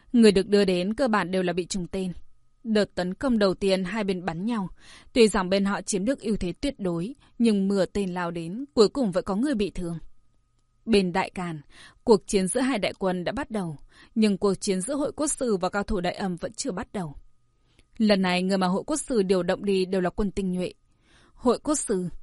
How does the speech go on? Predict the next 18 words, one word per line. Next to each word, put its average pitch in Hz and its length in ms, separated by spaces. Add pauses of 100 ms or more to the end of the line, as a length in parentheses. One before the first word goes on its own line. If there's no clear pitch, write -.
(100)
ngoài 208 220
việc 190 240
Quốc 302 120
Sư 220 280
có 190 80
quyền 269 220
lợi 202 220
tối 175 160
cao 262 240
ra, 165 280 (280)
dưới 202 260
trướng 202 260
còn 277 160
có 202 100
bốn 190 300
bộ 269 160
phận - 200
là 190 100